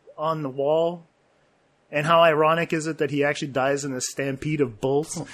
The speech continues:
Speaker 1: You know, so there's that real callback that was interesting there. But other than that, I don't know. I thought that the grand gesture was more at the end because Tr-, Cruise grand gestures throughout the entire movie.
Speaker 2: Right.
Speaker 1: His entire life is <laughs> grand gesturing for his parents, for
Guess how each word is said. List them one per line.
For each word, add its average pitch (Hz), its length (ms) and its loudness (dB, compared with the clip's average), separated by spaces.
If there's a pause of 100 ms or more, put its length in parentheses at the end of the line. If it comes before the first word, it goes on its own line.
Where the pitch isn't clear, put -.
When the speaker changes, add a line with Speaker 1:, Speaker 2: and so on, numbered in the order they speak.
(280)
Speaker 1:
You 139 80 2
know, 156 160 2
so 160 160 2
there's 156 180 8
that 151 180 2
real 160 220 4
callback 151 560 2
that 139 80 0
was 135 180 0
interesting 143 500 -4
there. 127 180 0
But 151 240 0
other 226 160 2
than 165 160 -2
that, 165 280 2
I 151 120 -2
don't 170 140 -2
know. 175 100 2
I 143 160 2
thought 170 240 0
that 143 140 -2
the 143 60 -2
grand 151 260 0
gesture 151 260 -2
was 139 160 -2
more 151 160 0
at 147 100 -4
the 143 140 4
end 143 140 0
because 139 340 -4
Tr-, - 160 -10
Cruise 254 400 4
grand 160 280 2
gestures 156 440 -2
throughout 151 320 0
the 139 80 -4
entire 127 360 0
movie. 143 320 0
Speaker 2:
Right. 127 280 -4
Speaker 1:
His 185 120 6
entire 196 380 6
life 175 380 4
is 147 100 -2
<laughs> - 0 -
grand 151 300 2
gesturing 165 420 2
for 139 120 -6
his 135 100 -6
parents, 156 420 -4
for 131 160 -6